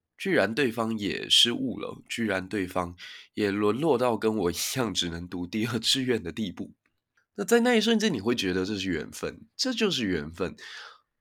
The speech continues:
你转眼回头一望，发现从九岁开始，一直到国三，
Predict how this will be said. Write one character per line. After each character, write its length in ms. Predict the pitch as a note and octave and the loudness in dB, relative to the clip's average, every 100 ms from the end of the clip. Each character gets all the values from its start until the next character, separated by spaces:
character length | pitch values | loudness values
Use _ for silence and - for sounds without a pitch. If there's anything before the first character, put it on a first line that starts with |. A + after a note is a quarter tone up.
| _ _ _ | _ _ _
你 100 | C#3 | -8
转 300 | C#3 D#3 E3+ | 0 4 4
眼 140 | A3+ D#3 | 4 2
回 240 | - G2+ | 2 0
头 200 | G2+ G2+ | 2 0
一 80 | G2+ | 2
望， 260 | B2 C3 G#2+ | 4 4 2
发 220 | A#2 A#2 | 0 0
现 240 | A#2 G2+ | -2 -4
从 220 | F2+ G2+ | -6 -6
九 220 | - D#2 - | -4 -4 -2
岁 200 | - G2+ | -2 -4
开 260 | - F#2+ F#2+ | -2 -2 0
始， 240 | - C#2+ | 0 0
一 140 | E2 | -4
直 120 | E2 F2 | -4 0
到 200 | F2+ F2 | 0 0
国 260 | D2+ E2 | -4 -6
三， 300 | F2 G2+ F#2+ | -4 -4 -4